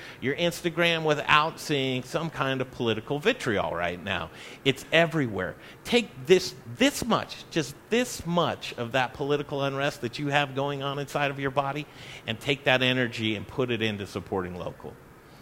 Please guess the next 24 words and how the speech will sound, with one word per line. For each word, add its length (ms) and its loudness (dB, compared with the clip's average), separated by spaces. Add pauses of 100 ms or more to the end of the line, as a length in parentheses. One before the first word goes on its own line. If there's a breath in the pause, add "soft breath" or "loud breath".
(100)
If 140 -8
you 80 -2
can 200 -6
take 320 -2
just 160 -10
a 40 -6
little 360 0
bit 160 0
of 160 -4
that 240 0
to 100 -4
support 500 -6
your 120 -4
favorite 580 -4
local 300 -2
space, 640 -4 (440 loud breath)
um, 500 0
we're 120 2
gonna 180 -2
get 140 2
ahead 220 0
of 100 -2
the 60 -2
game 320 2